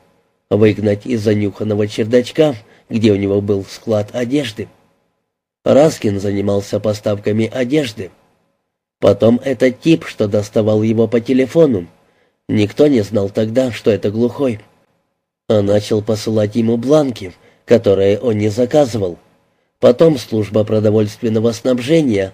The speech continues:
доставила ему складные стулья и еду, которой хватило бы на всю русскую армию. А потом в двух утренних газетах появилось объявление, что для демонстрации моделей одежды требуются рыжие.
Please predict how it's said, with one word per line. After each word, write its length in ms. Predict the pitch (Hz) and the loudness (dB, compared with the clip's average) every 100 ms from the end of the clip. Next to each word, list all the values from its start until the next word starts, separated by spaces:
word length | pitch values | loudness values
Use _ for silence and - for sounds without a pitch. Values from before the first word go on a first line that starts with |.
| _ | _
доставила 640 | 127 120 107 - 104 98 101 | 0 0 0 -4 -2 -2 -2
ему 220 | 101 104 | -2 -4
складные 500 | - 117 107 117 117 | -4 -4 -2 0 -2
стулья 440 | 107 165 147 98 | -2 -2 0 0
и 140 | 98 120 | -2 -4
еду, 440 | 110 120 151 139 107 _ _ _ _ | 0 0 0 -2 -6 _ _ _ _
которой 380 | - 104 110 117 | -2 2 4 4
хватило 500 | 107 135 254 175 131 | 4 0 2 2 2
бы 140 | 104 98 | 2 2
на 140 | 98 | 0
всю 340 | - 113 110 107 - | -4 -4 -4 -4 -2
русскую 520 | 104 107 - 120 123 160 | -2 -4 -2 0 0 0
армию. 440 | 156 120 98 87 _ _ _ _ _ _ _ | 0 0 -4 -8 _ _ _ _ _ _ _
А 160 | 110 110 | 0 4
потом 400 | 131 - 165 131 | 4 6 4 2
в 200 | 107 101 | -6 -8
двух 400 | 104 113 107 - | 0 0 -2 -8
утренних 500 | 123 113 117 117 110 | -6 -4 -2 -2 2
газетах 580 | 131 131 165 165 104 - | 2 4 2 2 -4 -4
появилось 560 | 107 104 107 110 104 | -4 -2 0 0 0
объявление, 760 | 120 127 135 151 165 123 95 - _ _ | 0 2 2 2 2 0 -4 -10 _ _
что 320 | - - 107 101 | -20 -6 -2 2
для 280 | 107 113 | 4 4
демонстрации 880 | 117 120 117 120 - 123 120 107 127 | 2 0 2 0 -2 0 0 0 0
моделей 480 | 117 117 120 120 120 | 2 2 2 2 2
одежды 720 | 131 135 143 160 110 104 98 - | 0 -2 2 2 2 -4 -4 -4
требуются 640 | 117 104 101 104 - 127 | -2 -2 -2 -6 -4 -2
рыжие. 420 | 151 151 110 85 | 0 -2 -4 -10